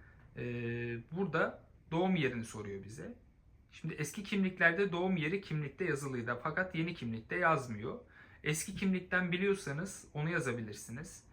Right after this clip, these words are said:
İl ya da ilçe yazabilirsiniz buraya. Ya da, e, pasaportunuzda ne yazıyorsa birebir aynısını yazabilirsiniz pasaportunuz varsa. Pasaportunuz yoksa, e, yeni kimliği çıkarmışsanız da doğum yerinizi biliyorsanız onu yazabilirsiniz.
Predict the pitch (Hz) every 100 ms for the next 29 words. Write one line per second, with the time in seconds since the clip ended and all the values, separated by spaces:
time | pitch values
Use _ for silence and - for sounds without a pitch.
0 | - - - 160 147 139 131 123 117 135
1 | 120 117 117 113 110 104 - 101 104 120
2 | - - - - - 185 190 214 214 127
3 | 170 165 190 185 185 185 175 180 180 196
4 | 165 131 123 185 165 156 170 160 143 135
5 | - 123 113 110 110 110 113 104 - 113
6 | 107 113 107 113 104 104 95 - 196 -
7 | - - - - - 233 240 233 220 220
8 | 214 202 214 196 - 165 226 - - 135
9 | 131 131 156 202 202 170 143 - - 120
10 | 117 117 117 113 113 180 226 202 160 190
11 | 185 165 151 143 151 175 135 - 160 196
12 | - 165 160 120 113 101 98 - 120 180
13 | -